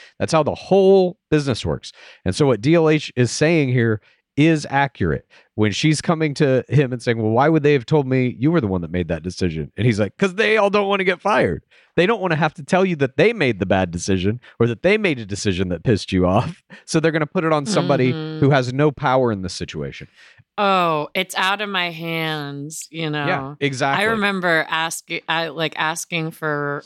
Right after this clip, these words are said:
Speaker 2: a raise, and they're like, "This is all we could get."
Speaker 1: Yeah.
Speaker 2: And it's like, "You didn't even ask." Come
Speaker 1: Of
Speaker 2: on.
Speaker 1: course.
Speaker 2: <laughs>
Speaker 1: I, I mean, I've, I've been in multiple situations where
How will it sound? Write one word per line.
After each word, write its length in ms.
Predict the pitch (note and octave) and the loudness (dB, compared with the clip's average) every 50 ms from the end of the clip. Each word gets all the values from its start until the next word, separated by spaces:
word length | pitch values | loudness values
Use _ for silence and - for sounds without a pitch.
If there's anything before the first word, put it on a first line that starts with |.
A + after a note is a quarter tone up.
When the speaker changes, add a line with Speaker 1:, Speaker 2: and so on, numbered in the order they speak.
| - | -12
Speaker 2:
a 60 | - D#3 | -12 -10
raise, 540 | D3 D3 D3 D3 D#3 D#3 D3+ D#3 D3+ C#3 | -8 -6 -4 -2 0 0 0 -2 -4 -4
and 80 | C#3+ D3 | -6 -8
they're 80 | D3 C#3+ | -6 -6
like, 240 | C#3+ C#3+ C#3 - | -6 -6 -6 -8
"This 180 | - D#3+ D3+ - | -8 -8 -8 -6
is 160 | D#3 D3 C#3+ | -6 -4 -2
all 180 | D#3 D#3 D3+ D3+ | -2 0 0 -2
we 120 | D3 D#3 | -2 -6
could 240 | D3 - E3 C#3+ B2+ | -8 -8 -12 -12 -6
get." 380 | - D3 C#3+ C#3 C3+ B2+ G#2+ - _ _ _ _ _ _ _ _ | -4 -4 -2 -2 -2 -4 -6 -8 _ _ _ _ _ _ _ _
Speaker 1:
Yeah. 220 | - F#2 G2 G2 E2 - _ - | 0 0 2 0 0 -4 _ -6
Speaker 2:
And 140 | E3+ D#3 D#3 | -4 -4 -4
it's 180 | C#3+ - - - | -6 -8 -6 -4
like, 240 | F3 D#3 D3 _ _ _ _ _ _ _ _ _ _ _ _ _ _ _ - | -4 -4 -6 _ _ _ _ _ _ _ _ _ _ _ _ _ _ _ -16
"You 100 | C#3+ D3+ | -14 -10
didn't 280 | C#3 E3 D#3 D#3+ D#3+ | -8 -8 -6 -6 -8
even 220 | D#3 B2+ B2 A#2+ G#2+ | -8 -8 -10 -10 -10
ask." 400 | D#2 B1 - - - C#4 - _ _ - A4+ - _ _ _ _ _ | -10 -12 -12 -16 -18 -20 -20 _ _ -20 -20 -20 _ _ _ _ _
Come 160 | - F3 F3+ | -12 -4 -2
Speaker 1:
Of 100 | - - | 0 0
Speaker 2:
on. 40 | - | 2
Speaker 1:
course. 320 | - F3+ G#3+ A3 - - - - - _ | 2 2 2 0 -2 -4 -10 -20 -20 _
Speaker 2:
<laughs> 180 | _ _ - - | _ _ -6 -4
Speaker 1:
I, 80 | C3+ C#3+ C#3+ | -4 -2 0
I 40 | D3+ | 0
mean, 260 | D#3+ E3 D#3 - - - - - - - C#4 | 0 0 0 0 -4 -8 -10 -12 -10 -6 -2
I've, 200 | - D3+ D#3+ D3 - | 0 0 -2 -2 -2
I've 180 | D#3 D3+ D#3 D#3+ | -2 -2 0 0
been 120 | F#3+ F3 | 0 0
in 140 | C#3+ B2 A#2+ | 0 -2 -2
multiple 400 | A#2+ B2+ C3+ - - C#3+ - C#3 | 0 -2 -2 -2 -4 -6 -6 -4
situations 760 | - - B2+ - - G#2 G2 F#2 F2 - - E2 D#2+ D#2+ F2+ | -4 -4 -4 -4 -2 -2 0 -2 -2 -4 -6 -8 -8 -8 -6
where 460 | F#2 F#2 F2+ F2+ E2+ E2+ E2 F2 - | -2 -2 0 0 0 0 -2 -4 -6